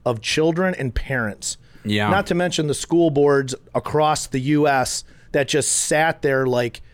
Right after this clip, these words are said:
Speaker 1: ineffectual turds with no spines and just fell into place.
Speaker 2: That's what most people do.
Speaker 1: Yep. So, dude, it's like that whole thing was just absolutely disgusting to watch. They'll, <clears throat> they'll stand up. They'll stand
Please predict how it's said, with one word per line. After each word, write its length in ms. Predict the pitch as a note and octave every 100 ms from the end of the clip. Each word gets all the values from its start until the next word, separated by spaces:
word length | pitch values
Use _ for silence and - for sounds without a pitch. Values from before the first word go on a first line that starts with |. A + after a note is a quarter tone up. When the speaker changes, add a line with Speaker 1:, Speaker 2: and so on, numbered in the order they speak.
| - - -
Speaker 1:
ineffectual 800 | E3 E3+ D#3 - E3 - D#3 C3+ A2+
turds 580 | - - E3 D3+ B2 B2
with 180 | B2 B2
no 260 | B2+ C#3 D3+
spines 720 | - - D3+ C#3 A#2 A#2+ A#2 - - - -
and 260 | D3 B2+
just 300 | A#2 E3 C#3+
fell 400 | - - D#3+ D#3
into 180 | D#3 C#3+
place. 580 | - D3 D3 B2+ A#2+ - -
Speaker 2:
That's 160 | - -
what 100 | A3+
most 220 | A#3 C4+
people 240 | D4 E4
do. 280 | C#4 D4 D4+ C3
Speaker 1:
Yep. 260 | C3+ C#3+ - -
So, 220 | - D#3
dude, 220 | D#3 F#3
it's 220 | G#3+ A3+ F#3
like 180 | F3
that 180 | E3+ A3
whole 240 | F#3 F#3 D#3+
thing 300 | E3 D#3+ C#3+
was 200 | C3 -
just 340 | C#3 C3+ - -
absolutely 640 | D#3+ F3 - E3+ D3+ C3+
disgusting 640 | B2 A#2 - C#3 B2 - B2
to 80 | A#2+
watch. 500 | G#2 G#2 G#2 - - - - - -
They'll, 200 | D3 F#3
<clears throat> 120 | D3
they'll 140 | G#3
stand 480 | - - F#3 F3+ E3
up. 200 | E3+ E3 -
They'll 260 | B2 D3 G3
stand 560 | - - E3+ F#3+ G#3+